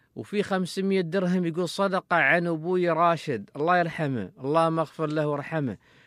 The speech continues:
واجعل قبره روضة من رياض الجنة". بارك الله فيك، جزاك الله خير. على أربعة أربعة سبعة سبعة، رسالة نصية على أربعة أربعة سبعة سبعة. اللي بيساهم ويانا باجي سبعتاشر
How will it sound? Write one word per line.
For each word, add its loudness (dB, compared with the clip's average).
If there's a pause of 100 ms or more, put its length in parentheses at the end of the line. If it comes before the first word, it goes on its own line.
(140)
واجعل 0
قبره 0
روضة 0
من -2
رياض 0
الجنة". -4
بارك -2
الله -2
فيك، -2
جزاك -4
الله -2
خير. -4 (1400)
على 4
أربعة 4
أربعة 2
سبعة -2
سبعة، -2 (540)
رسالة 0
نصية -2
على 2
أربعة 2
أربعة 0
سبعة -4
سبعة. -2 (540)
اللي 0
بيساهم 0
ويانا -2 (500)
باجي 2
سبعتاشر -2